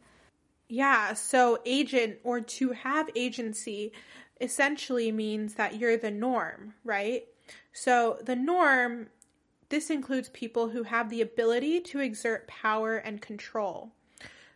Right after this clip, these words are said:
So this doesn't necessarily mean that you're in the numerical majority, right? It just means, like, you, your group has the power and control in that specific society.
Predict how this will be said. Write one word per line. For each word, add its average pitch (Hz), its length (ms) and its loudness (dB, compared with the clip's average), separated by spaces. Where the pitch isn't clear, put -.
So 277 440 4
this 294 180 -2
doesn't 302 480 2
necessarily 233 880 0
mean 202 560 -4
that 214 180 -2
you're 214 140 0
in 214 200 -4
the 208 100 -2
numerical 202 720 -2
majority, 147 760 -8
right? 196 320 -2
It 233 140 0
just 240 200 -4
means, 208 460 -4
like, 175 460 -4
you, 202 580 -4
your 285 380 4
group 196 600 -4
has 214 560 -2
the 226 140 -8
power 262 500 2
and 214 300 -2
control 220 640 -2
in 208 180 -8
that 202 240 -4
specific 214 440 -6
society. 190 600 -4